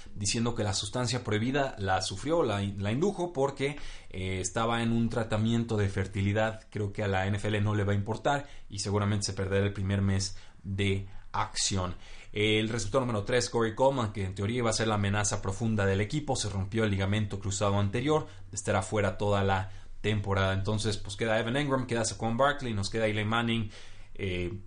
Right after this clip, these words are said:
va a estar muy fea la temporada de los Gigantes de Nueva York. En verdad, no, no creo que les vaya nada bien. Serios candidatos a ser el primer pick global en la temporada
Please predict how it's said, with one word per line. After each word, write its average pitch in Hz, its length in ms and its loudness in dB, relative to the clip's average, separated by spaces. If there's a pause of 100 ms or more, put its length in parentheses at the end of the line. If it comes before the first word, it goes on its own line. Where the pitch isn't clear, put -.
(120)
va 104 60 2
a 104 40 2
estar 101 200 -2
muy 101 160 2
fea 98 140 -2
la 92 120 0
temporada 90 300 0
de 90 40 2
los 87 120 -2
Gigantes 87 220 -4
de 90 80 -4
Nueva 90 160 -4
York. 87 200 -6
En 90 100 -4
verdad, 95 240 0
no, 98 260 0
no 98 180 0
creo 98 220 2
que 98 80 -4
les 95 160 -2
vaya 98 240 2
nada 101 180 2
bien. 143 380 0 (560)
Serios 107 400 0
candidatos 104 520 0
a 95 60 -8
ser 104 160 0
el 98 60 -4
primer 101 320 0
pick 101 300 -4
global 98 500 2
en 92 80 0
la 90 120 -6
temporada 95 560 0